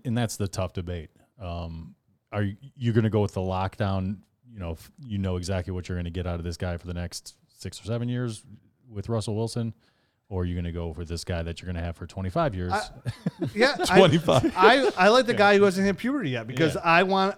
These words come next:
Speaker 2: I like the fact that
Speaker 3: Please,
Speaker 2: one,
Speaker 3: nobody cut that
Speaker 2: I mean,
Speaker 3: out
Speaker 2: he's
Speaker 3: and, and just, you know,
Speaker 1: <laughs>
Speaker 3: just please don't.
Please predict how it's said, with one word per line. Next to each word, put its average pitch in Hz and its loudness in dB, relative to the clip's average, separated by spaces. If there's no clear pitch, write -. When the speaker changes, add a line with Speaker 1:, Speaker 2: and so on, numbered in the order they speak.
Speaker 2:
I 185 6
like 226 4
the 208 2
fact 180 2
that 143 0
Speaker 3:
Please, 180 8
Speaker 2:
one, 196 6
Speaker 3:
nobody 190 8
cut - 2
that 135 8
Speaker 2:
I 110 8
mean, 123 10
Speaker 3:
out 135 8
Speaker 2:
he's 131 4
Speaker 3:
and, - -2
and 147 8
just, 160 6
you 139 4
know, 120 6
Speaker 1:
<laughs> - -20
Speaker 3:
just 135 -6
please 117 2
don't. 107 2